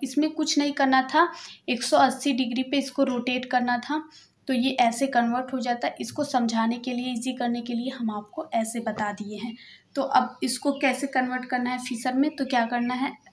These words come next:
आप ऐसे line draw करेंगे, ये करेंगे,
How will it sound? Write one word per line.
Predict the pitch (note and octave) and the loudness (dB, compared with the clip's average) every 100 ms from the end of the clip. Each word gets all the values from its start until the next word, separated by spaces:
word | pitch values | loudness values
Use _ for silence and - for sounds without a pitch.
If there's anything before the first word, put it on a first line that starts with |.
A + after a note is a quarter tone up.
| - | -2
आप | A#3+ A#3+ | -2 0
ऐसे | A#3+ A3+ A#3+ | -2 0 -2
line | A3+ A3 A#3 | 0 0 0
draw | A3+ B3 | 0 -4
करेंगे, | B3 B3+ B3 C#4+ E4 _ _ _ _ _ _ _ - - - _ _ _ _ | -2 -4 -4 -4 -6 _ _ _ _ _ _ _ -20 -20 -20 _ _ _ _
ये | A#3 A3+ | -6 -4
करेंगे, | G#3 G3+ - A3 | -4 -8 -12 -20